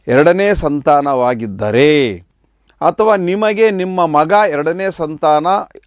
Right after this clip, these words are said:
ಆಗಿರ್ತಕ್ಕಂತಹ ಮಗನಿಗೆ ಖಂಡಿತವಾಗ್ಲೂ ಕೂಡ ಸಮಸ್ಯೆಗಳು ಬರುತ್ತೆ. ಯಾವ ರಾಶಿಯಲ್ಲಿ ಹುಟ್ಟಿರ್ತಕ್ಕಂಥವ್ರಿಗೆ?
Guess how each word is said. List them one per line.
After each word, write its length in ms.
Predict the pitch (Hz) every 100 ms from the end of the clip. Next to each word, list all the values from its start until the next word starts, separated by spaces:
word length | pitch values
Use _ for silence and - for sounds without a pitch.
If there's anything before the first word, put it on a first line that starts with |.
| 139
ಆಗಿರ್ತಕ್ಕಂತಹ 880 | 139 135 139 131 143 - 127 127 120
ಮಗನಿಗೆ 760 | 120 110 113 110 104 120 127 - - - _
ಖಂಡಿತವಾಗ್ಲೂ 1000 | 135 147 190 185 175 165 151 147 147 147
ಕೂಡ 280 | - 143 143 143
ಸಮಸ್ಯೆಗಳು 600 | 135 139 139 - 131 131
ಬರುತ್ತೆ. 760 | 123 120 - 127 139 135 117 92 _ _ _ _ _ _
ಯಾವ 240 | - 113 123
ರಾಶಿಯಲ್ಲಿ 440 | 131 127 123 123
ಹುಟ್ಟಿರ್ತಕ್ಕಂಥವ್ರಿಗೆ? 1040 | 117 131 117 135 131 123 139 135 165 190